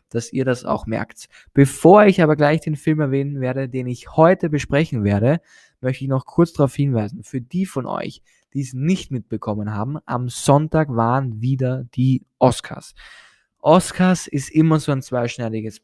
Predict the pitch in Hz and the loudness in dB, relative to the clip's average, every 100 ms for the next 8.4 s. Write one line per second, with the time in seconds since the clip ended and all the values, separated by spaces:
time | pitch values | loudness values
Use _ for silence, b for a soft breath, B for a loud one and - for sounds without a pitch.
0 | _ 120 117 113 - 147 165 170 - 135 | _ -8 -6 -6 0 4 4 2 0 2
1 | 120 135 147 - 123 113 - 135 143 - | 2 2 0 -4 -6 -6 2 4 4 2
2 | b b b b - 113 101 104 143 170 | b b b b -8 -6 -6 0 2 2
3 | - 160 - 151 147 143 - _ _ _ | 0 -2 0 2 2 0 -10 _ _ _
4 | _ _ _ _ _ _ - 143 143 135 | _ _ _ _ _ _ -4 -2 0 -2
5 | 123 117 117 117 - _ b b b b | 0 2 2 -2 -12 _ b b b b
6 | b - 170 180 160 131 117 117 135 220 | b 2 4 8 6 6 4 4 2 0
7 | - _ _ _ _ _ _ - 151 208 | -6 _ _ _ _ _ _ -6 -2 -2
8 | 196 185 165 - | -4 -4 -8 -8